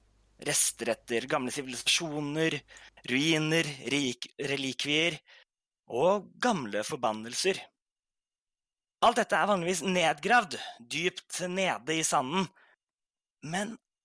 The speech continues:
av og til så er det noen som oppdager noe og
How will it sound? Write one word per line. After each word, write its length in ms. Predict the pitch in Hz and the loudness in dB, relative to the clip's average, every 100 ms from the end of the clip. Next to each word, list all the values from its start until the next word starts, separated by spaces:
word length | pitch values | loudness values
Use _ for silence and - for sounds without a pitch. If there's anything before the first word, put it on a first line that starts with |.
| - | -10
av 300 | - 185 196 | -4 -4 -4
og 60 | 214 | -6
til 300 | - 226 226 - - _ _ _ _ _ | -4 -2 -4 -8 -14 _ _ _ _ _
så 160 | - 139 | -4 0
er 100 | 113 | 0
det 80 | 143 | -2
noen 400 | 160 110 107 135 | -6 -6 -6 -4
som 460 | - 143 143 147 139 _ _ _ - | -2 -2 -4 -8 -12 _ _ _ -14
oppdager 380 | - - 139 151 | -8 -4 -2 -2
noe 300 | 165 220 202 - _ - | 0 0 0 -6 _ -18
og 420 | - 127 135 | -8 -4 -4